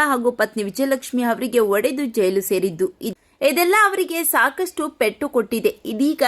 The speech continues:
ಡೆವಿಲ್ ಸಿನಿಮಾದಲ್ಲಿ ದರ್ಶನ್ ಎದುರು ನಾಯಕಿಯಾಗಿ ರಚನಾ ರೈ ನಟಿಸಿದ್ದು, ಇದೀಗ ನಟಿ ರಚನಾ ರೈ ತಮ್ಮ ಸಹನಟ ದರ್ಶನ್ ಅವರ ಬಗ್ಗೆ ಶಾಕಿಂಗ್ ಸುದ್ದಿಯೊಂದನ್ನ ಹಂಚಿಕೊಂಡಿದ್ದಾರೆ. ಹಾಗಾದ್ರೆ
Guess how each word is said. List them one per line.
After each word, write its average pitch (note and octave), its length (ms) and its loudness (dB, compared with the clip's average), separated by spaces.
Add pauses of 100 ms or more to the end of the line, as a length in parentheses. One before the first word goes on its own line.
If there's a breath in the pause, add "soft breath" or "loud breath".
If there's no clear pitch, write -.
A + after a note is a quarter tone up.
ಡೆವಿಲ್ A3 360 0
ಸಿನಿಮಾದಲ್ಲಿ C#4+ 680 -2
ದರ್ಶನ್ E4+ 380 -2
ಎದುರು C#4 340 -2
ನಾಯಕಿಯಾಗಿ C4+ 760 0
ರಚನಾ B3 360 0
ರೈ B3+ 120 2
ನಟಿಸಿದ್ದು, B3 500 -2
ಇದೀಗ C#4 380 -2 (120)
ನಟಿ B3+ 340 0
ರಚನಾ A#3 360 -2
ರೈ C#4 140 0
ತಮ್ಮ A#3 280 0 (220)
ಸಹನಟ A#3+ 440 -2 (680 loud breath)
ದರ್ಶನ್ G4+ 420 0
ಅವರ E4 120 2
ಬಗ್ಗೆ C4 380 0
ಶಾಕಿಂಗ್ C4 480 -4
ಸುದ್ದಿಯೊಂದನ್ನ B3 640 -4
ಹಂಚಿಕೊಂಡಿದ್ದಾರೆ. G#3 840 -2
ಹಾಗಾದ್ರೆ G#3+ 680 0